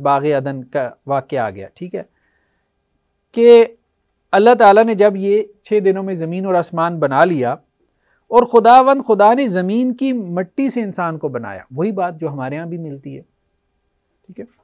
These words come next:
और उसके नथनों में ज़िंदगी का दम फूंका, यानी उसमें रूह फूंकी, हमारे यहाँ बयान ये है, ठीक है।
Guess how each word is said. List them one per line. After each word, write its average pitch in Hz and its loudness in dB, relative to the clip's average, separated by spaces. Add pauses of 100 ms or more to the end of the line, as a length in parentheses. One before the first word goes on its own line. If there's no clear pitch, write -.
(540)
और 269 4
उसके 294 0
नथनों 233 -2
में 294 -2
ज़िंदगी 202 -4
का 254 0
दम 202 0
फूंका, 139 -10 (540)
यानी 139 -14
उसमें 165 -14 (340)
रूह 220 -4
फूंकी, 190 -8
हमारे 160 -6
यहाँ 165 -12
बयान 139 -10
ये 120 -10
है, - -16 (120)
ठीक 160 -16
है। 85 -18